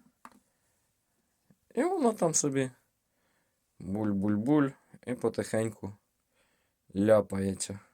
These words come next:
Масло заляте. Вставляєш щуп, не вкручуючи. Витягуєш, дивишся. Рівно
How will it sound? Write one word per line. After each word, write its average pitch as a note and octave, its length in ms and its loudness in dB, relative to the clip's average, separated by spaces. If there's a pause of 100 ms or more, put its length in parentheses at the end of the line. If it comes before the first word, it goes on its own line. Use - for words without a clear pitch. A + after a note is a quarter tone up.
(1120)
Масло A2+ 360 0
заляте. A2 600 4 (720)
Вставляєш A#2 560 4
щуп, - 400 0 (840)
не G#2 120 -2
вкручуючи. G2 840 -2 (840)
Витягуєш, G2+ 720 4
дивишся. A#2+ 640 2 (1800)
Рівно C3 640 2